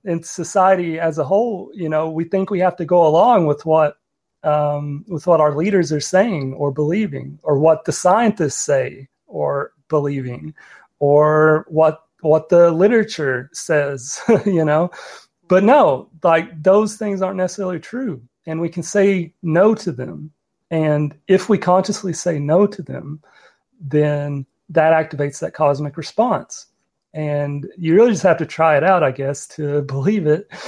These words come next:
Um, but, you know, it's not that difficult. Um, you know, it, it's just that really a lot of people have literally, they've literally lost the ability to say no, consciously or unconsciously, to something. And they might, might not even realize that.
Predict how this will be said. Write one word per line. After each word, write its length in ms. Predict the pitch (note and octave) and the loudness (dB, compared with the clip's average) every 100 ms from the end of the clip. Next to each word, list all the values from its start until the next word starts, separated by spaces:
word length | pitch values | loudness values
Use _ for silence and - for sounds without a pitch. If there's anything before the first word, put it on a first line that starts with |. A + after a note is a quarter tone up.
| C4 - - - | -14 -14 -14 -2
Um, 460 | D#3 C#3+ C3+ C#3+ D3+ | 0 2 -2 -6 0
but, 300 | E3 D#3 - | 2 2 0
you 140 | F3 D#3+ | -4 0
know, 260 | D3+ D#3 - | 0 0 -4
it's 180 | E3 E3+ | -6 0
not 200 | F3 E3+ | 0 2
that 200 | E3 C#3+ | 2 0
difficult. 680 | E3+ E3+ - C3+ C3 E3 - | -4 -8 -12 -8 -6 -8 -10
Um, 460 | C#3+ C3 B2+ B2+ C3 _ _ _ _ - | -8 -6 -6 -10 -14 _ _ _ _ -12
you 180 | C#3+ | -8
know, 260 | C3 B2+ B2+ _ - | -4 -6 -8 _ -2
it, 140 | G3+ | 2
it's 240 | G#3+ G#3 - | 4 2 2
just 180 | A#3 C4 | 2 4
that 280 | A3 F#3+ | 4 4
really 360 | E3+ E3 C#4 G#3+ | 2 2 6 6
a 100 | E3 | 6
lot 240 | D#3+ A3 | 6 4
of 80 | A3 | 2
people 320 | - A#3 G3+ | 0 -2 0
have 240 | D#3 D#3+ C#3+ | 2 2 2
literally, 720 | D#3+ A#3 B3+ D#3+ C3 C3+ D3+ _ _ - | 2 4 4 2 0 -8 -16 _ _ -2
they've 220 | E3+ D3+ | 0 0
literally 480 | D#3+ G#3+ A#3 A3 G#3 | 2 2 2 0 0
lost 400 | F#3+ G3+ F#3 - | 2 2 2 -4
the 80 | D#3 | -6
ability 420 | C#3 F3+ E3+ C#3 | -4 -4 -4 -6
to 100 | C#3+ | -14
say 520 | - F3+ F3 E3+ F3 _ | -6 -2 -2 -2 -6 _
no, 540 | E3 E3+ A#3 F#3 A#2 - _ _ - | -2 2 4 4 0 -10 _ _ -4
consciously 540 | E3+ F#3+ G3+ - G3 | 0 0 0 -4 -2
or 100 | G3 | 0
unconsciously, 720 | A3+ B3+ A3 E3 - - B2+ | 0 -2 -2 -4 -6 -16 -16
to 80 | - | -16
something. 500 | - C3+ - E3 D3+ _ _ - | -16 -18 -20 -20 -20 _ _ 0
And 180 | F3 | 2
they 80 | F#3+ | 4
might, 260 | G#3+ G#3+ - | 4 2 0
might 280 | G3 G3+ G#3 | -4 -4 -2
not 140 | F#3+ | -2
even 200 | G3 D#3+ | -4 -6
realize 400 | E3+ A3 D#3 C3+ | -6 -4 -6 -10
that. 300 | D3 D3+ F3+ | -16 -18 -20